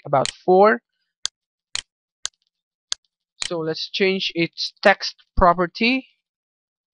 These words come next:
Select text, type in back. For this one, it will be, uh, refresh.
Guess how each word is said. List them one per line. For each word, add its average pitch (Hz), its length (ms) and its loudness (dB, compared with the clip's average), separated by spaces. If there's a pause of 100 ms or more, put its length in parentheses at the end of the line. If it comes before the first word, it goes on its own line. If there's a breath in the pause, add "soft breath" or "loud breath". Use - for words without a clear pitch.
(120)
Select - 400 -6
text, - 380 -4 (920)
type 151 160 0
in 139 280 -6
back. 151 240 0 (1800)
For 147 180 -4
this 156 340 -4
one, 196 320 0
it 165 140 -14
will 151 160 -8
be, 143 340 -4
uh, 127 340 -2 (1000)
refresh. - 1080 -4